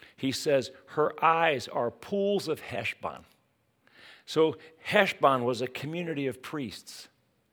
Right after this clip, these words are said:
and these pools would have been used for ritual bathing, for ceremonial washing, to symbolically cleanse sins.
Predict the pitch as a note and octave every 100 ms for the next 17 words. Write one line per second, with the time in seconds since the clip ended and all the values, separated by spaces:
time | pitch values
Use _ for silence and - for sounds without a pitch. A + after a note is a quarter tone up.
0 | _ - - C3+ D3 D3+ - _ - A#3
1 | A#3 E3 B2+ - - _ C3+ D3 B2+ C#3+
2 | C3+ D3 E3 - C#3+ B2 D#3 - C#3+ C3+
3 | A2+ A#2 G#2 F2 D#2 _ _ _ _ _
4 | _ _ C3+ - - E3+ D#3+ D3+ C#3 B2+
5 | A#2+ A2 A#2 A#2+ A2+ - E2+ - _ _
6 | - _ - C#3+ - D3+ C3 D3+ D#3+ D#3
7 | D3 E3+ D#3 - C#3+ C3+ C3 - - -
8 | A#2+ A2 F2+ - -